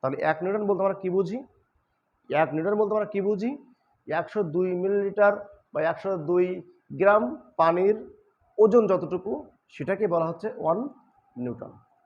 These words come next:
আবারও বলি যে এখানে ওয়ান নিউটন বলতে আমরা কি বুঝতে পারছি? ওয়ান নিউটন বলতে বুঝতে পারছি এই যে একশো দুই মিলিলিটার অথবা একশো দুই গ্রাম পানির ভর, সরি ওজন যতটুকু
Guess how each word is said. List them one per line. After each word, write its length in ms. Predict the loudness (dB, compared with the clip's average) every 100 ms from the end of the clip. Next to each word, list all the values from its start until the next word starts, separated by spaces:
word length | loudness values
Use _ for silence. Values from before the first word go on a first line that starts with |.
| _ _ _ _ _ _ _ _
আবারও 280 | -4 0 0
বলি 360 | 0 0 -4 -10 _ _ _ -10
যে 80 | -4
এখানে 160 | 0
ওয়ান 140 | 2 0
নিউটন 240 | 0 -2
বলতে 220 | -2 2
আমরা 140 | 2 0
কি 160 | -2
বুঝতে 240 | -4 -4 -2
পারছি? 420 | -2 -2 -6 -8 _ _ -4
ওয়ান 160 | -2
নিউটন 260 | 0 -2 -4
বলতে 220 | -6 -6
বুঝতে 280 | -6 -6 -4
পারছি 280 | -6 -8 -8
এই 540 | -2 0 0 -4 -12 _ _
যে 80 | -4
একশো 300 | -4 -2 -6
দুই 240 | -4 -2 -2
মিলিলিটার 680 | -2 -2 -2 0 0 -2 -14 _ _ -10
অথবা 280 | -4 0 2
একশো 260 | 0 -4
দুই 240 | -2 0 2
গ্রাম 240 | 2 0
পানির 340 | -2 -2 -2 -6
ভর, 420 | -2 4 4 2 -8 _ _ _ 0
সরি 240 | 2 2 0
ওজন 480 | 2 4 2 -2 -14 _ _ 0
যতটুকু 760 | 0 2 -2 0 -2 -4 -16